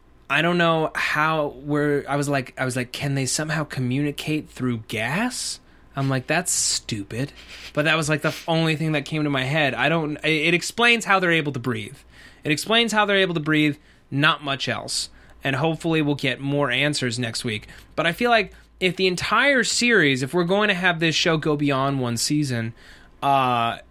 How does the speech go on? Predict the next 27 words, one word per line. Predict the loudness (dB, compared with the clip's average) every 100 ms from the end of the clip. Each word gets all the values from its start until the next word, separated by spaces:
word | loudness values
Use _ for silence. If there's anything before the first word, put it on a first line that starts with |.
| -6
if | -2
this | 0 0
entire | -2 0 2 2
series | 0 0 0 0
takes | -2 -6 -4
place | 0 0 0
under | -4 -2 -2
the | -2
dome, | 0 2 2 -2 -6 -12 -20 -20 -20 -20 -20 -20 -20 -20 -20 -20 -16 -10
cl-, | -8 -4
like, | 2 2 0 -6 -20 -18
clues | -6 0 0 2
about | 4 2 0
the |
dome, | -2 2 2 2 -2 -6
real | -2 2 2 0
facts | 0 0 0 -2
about | -2 -2
the | -2
dome | 0 0 0
are | -2
gonna | -2
be | -2
the | -2
things | -2 -2 0 -2 -2
we | -4
get | 0 -2